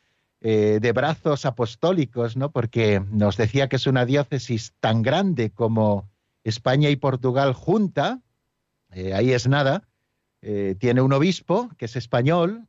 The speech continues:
eh, y también, eh, pues tiene veinte sacerdotes,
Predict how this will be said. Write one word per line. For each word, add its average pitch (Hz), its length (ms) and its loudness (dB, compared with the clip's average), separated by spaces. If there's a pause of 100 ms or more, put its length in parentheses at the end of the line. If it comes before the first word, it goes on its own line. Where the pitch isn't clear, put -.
eh, 110 320 -12
y 117 140 -4
también, 135 760 0
eh, 104 540 0
pues 104 220 -4
tiene 127 260 2
veinte 143 340 0
sacerdotes, 123 760 -2